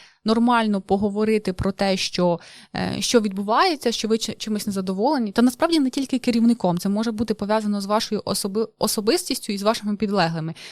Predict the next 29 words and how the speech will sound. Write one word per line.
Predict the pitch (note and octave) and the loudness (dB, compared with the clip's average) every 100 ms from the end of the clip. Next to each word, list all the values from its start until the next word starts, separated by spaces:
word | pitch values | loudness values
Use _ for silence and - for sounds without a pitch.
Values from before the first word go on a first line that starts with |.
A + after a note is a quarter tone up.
| - | -4
Ви | A3+ C#4+ | 6 8
незадоволені | B3+ A3 G#3+ A#3 B3+ G#3 G3+ | 8 6 4 2 2 2 0
роботою | G3+ A#3 A3+ F#3+ F#3 | 2 2 2 -2 -6
своїх | - G#3+ A3 | -4 0 0
підлеглих, | - A#3 C4 A4 F#4 C#4+ | -2 0 4 4 2 -2
але | - E3+ | 2 4
при | A3+ A#3+ | 4 0
цьому | - E4+ F#4+ C#4+ - - - - | 0 2 4 4 0 -18 -10 2
ви | C4+ | 6
намагаєтеся | B3 A3 G#3+ A3+ G#3+ G#3 G3 | 6 4 0 0 0 -2 -2
із-за | G3 G3 | -2 0
вашого | G3 G3+ - F3+ F#3 | 2 2 0 -6 -4
там, | E3 E3+ | -2 -4
е, | F3 F3 F3 F3 | -4 -6 -6 -2
невротизму | G#3 G#3+ G#3 A3+ A3+ G3 | 2 4 4 0 0 0
чи | F#3 - | -2 0
інших | G#3 - F3+ | 0 0 -4
речей, | F#3+ - | -4 -2
ви | F3+ | 2
намагаєтесь | A3+ G#3 G3+ G3+ G3 G3 | 4 4 2 0 -2 -2
бути | F#3 F#3+ | -2 -4
таким | F#3 - F3+ | -6 -4 -4
хорошеньким, | - A3+ E4 - D4+ C#4 C4 A#3+ - - | 0 4 4 6 4 4 0 -2 -6 -6
про | - | 0
всіх | A3 - - | 2 2 0
потурбуватися, | A3 G3 G3 A#3 E4+ A4+ E4+ - | -2 -2 0 4 4 4 0 2
не | C4 A#3 | 4 4
вискажете | C4 - G#3+ G#3 G3+ | 2 0 -4 -2 -2
своє, | - G3 G3+ G3 F3+ | -2 -2 0 0 0